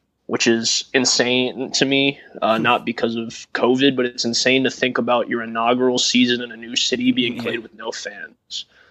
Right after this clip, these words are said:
Speaker 2: Mm-hmm.
Speaker 1: um, especially coming from and living in different cities where I've been fortunate enough to see a team be quote-unquote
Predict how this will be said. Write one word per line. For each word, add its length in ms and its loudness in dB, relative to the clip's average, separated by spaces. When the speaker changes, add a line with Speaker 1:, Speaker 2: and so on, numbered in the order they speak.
Speaker 2:
Mm-hmm. 200 -14
Speaker 1:
um, 200 -4
especially 600 2
coming 340 -2
from 340 -6
and 260 0
living 280 4
in 100 0
different 320 0
cities 500 0
where 260 -4
I've 100 -4
been 100 -8
fortunate 380 2
enough 160 -2
to 140 -6
see 400 2
a 40 4
team 420 0
be 120 -4
quote-unquote 460 -4